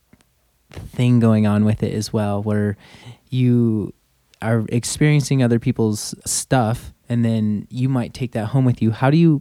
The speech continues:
coach yourself? How do you regulate yourself? How do you self-love? How do you kinda, like, keep yourself alive and open and willing to do this work?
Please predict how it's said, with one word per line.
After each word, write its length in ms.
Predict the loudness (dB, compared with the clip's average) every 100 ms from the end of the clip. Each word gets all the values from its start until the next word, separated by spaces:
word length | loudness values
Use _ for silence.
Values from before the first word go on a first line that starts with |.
| -4
coach 440 | -2 -2 -2 -6
yourself? 720 | -8 -6 -6 -6 -6 -12 -20
How 180 | -4 -2
do 100 | 0
you 420 | -2 2 2 4
regulate 420 | 4 2 2 -2
yourself? 360 | -4 -4 -4 -4
How 120 | -4
do 80 | -4
you 240 | -2 -4 -6 -16 -20 -20 _
self-love? 760 | -4 2 2 2 2 4 2 0
How 140 | -2
do 80 | 0
you 380 | 2 2 0 -2 -8
kinda, 220 | -6 -2
like, 180 | -2 -4
keep 160 | -6 -8
yourself 420 | -6 -4 -4 -6
alive 520 | -6 -4 -2 -2 -4
and 200 | -4 -6 -2
open 520 | -2 0 -2 -2 -4
and 340 | -4 -4 -4 -8
willing 340 | 0 0 2
to 100 | -2
do 120 | -4 -4
this 240 | -4 -6
work? 160 | -8